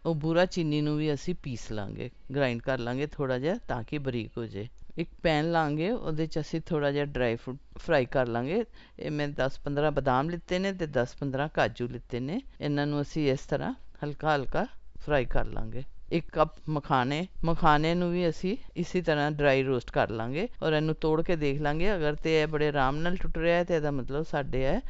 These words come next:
ਰੋਸਟ ਹੋ ਗਏ ਨੇ। ਇਹ ਸਾਈਡ ਤੇ ਕਰ ਦਾਂਗੇ, ਇਹਨਾਂ ਨੂੰ ਅਸੀਂ ਰੱਖ ਦਾਂਗੇ। ਹੁਣ ਅਸੀਂ ਉਸੇ ਫਰਾਈ ਪੈਨ ਵਿੱਚ ਅਸੀਂ ਹੁਣ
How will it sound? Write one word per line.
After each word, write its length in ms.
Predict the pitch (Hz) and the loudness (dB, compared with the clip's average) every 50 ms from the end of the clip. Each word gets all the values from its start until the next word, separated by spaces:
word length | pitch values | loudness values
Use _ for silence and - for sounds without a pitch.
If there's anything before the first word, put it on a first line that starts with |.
| - - - - | -8 -6 -4 0
ਰੋਸਟ 340 | 139 139 131 120 - - 143 | 2 2 2 2 0 -2 -4
ਹੋ 120 | 127 107 | -2 -2
ਗਏ 140 | 98 95 92 | -2 -2 -4
ਨੇ। 160 | 107 - - 127 - - - - - - | -4 -6 -8 -10 -10 -14 -18 -16 -6 0
ਇਹ 120 | 165 170 | 0 0
ਸਾਈਡ 340 | 170 - 180 160 156 147 151 | 2 4 4 4 4 2 2
ਤੇ 120 | - 175 | 0 -2
ਕਰ 180 | 170 - 175 151 | 2 4 4 4
ਦਾਂਗੇ, 340 | 156 160 165 170 180 180 185 | 4 2 0 0 2 0 0
ਇਹਨਾਂ 200 | 180 180 185 185 | 0 0 0 0
ਨੂੰ 140 | 185 185 180 | 0 0 -2
ਅਸੀਂ 200 | - - 196 170 | -2 0 0 2
ਰੱਖ 140 | 160 147 | 2 0
ਦਾਂਗੇ। 400 | 127 117 139 151 165 185 214 277 269 - - - - - - - | 0 -2 -2 0 0 0 -2 -2 -4 -6 -12 -14 -14 -12 -2 0
ਹੁਣ 280 | 160 151 156 165 160 160 | 0 2 2 2 2 0
ਅਸੀਂ 260 | - - 185 185 175 - - - | 2 0 0 -2 -2 -4 -8 -4
ਉਸੇ 220 | - 196 - - 254 | -4 -2 -2 -2 -2
ਫਰਾਈ 300 | - - 196 180 156 156 | -2 4 6 8 8 8
ਪੈਨ 260 | 156 - 156 156 156 | 6 4 2 4 4
ਵਿੱਚ 280 | 156 156 156 - 147 143 | 2 0 0 0 -2 -2
ਅਸੀਂ 280 | 147 - - 139 151 | -2 -2 -2 -2 0
ਹੁਣ 260 | 160 147 139 165 220 | 0 -2 -2 -2 -4